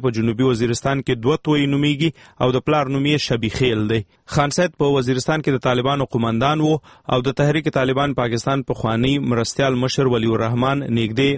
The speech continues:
ملګری و. دی د ولی الرحمن د شورا تر ټولو لوړپوړی غړی و. دا شورا دا مهال پریکړې کوي. د خان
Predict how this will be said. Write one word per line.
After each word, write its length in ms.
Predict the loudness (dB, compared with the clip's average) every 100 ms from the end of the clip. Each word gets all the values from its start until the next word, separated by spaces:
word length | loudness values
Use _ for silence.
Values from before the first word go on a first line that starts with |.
| 0
ملګری 360 | -2 0 0 0
و. 160 | 0 -2 -6 -20 -20 -10 0
دی 120 | 2 2
د 140 | 2
ولی 140 | 2 2
الرحمن 420 | 2 0 0 0
د 120 | -2
شورا 220 | 0 2 2
تر 220 | 0 -2 2
ټولو 240 | 2 4
لوړپوړی 460 | 2 0 0 2 2 0
غړی 180 | 0 0
و. 160 | 0 -2 -10 -20 _ 0
دا 40 | 0
شورا 320 | 0 0 0
دا 140 | 0 0
مهال 360 | 0 0 0 -2 -2
پریکړې 360 | -2 -2 -4 -2
کوي. 240 | 0 -2 -4 _ -20 _ 0
د 120 | 0
خان 220 | 0 0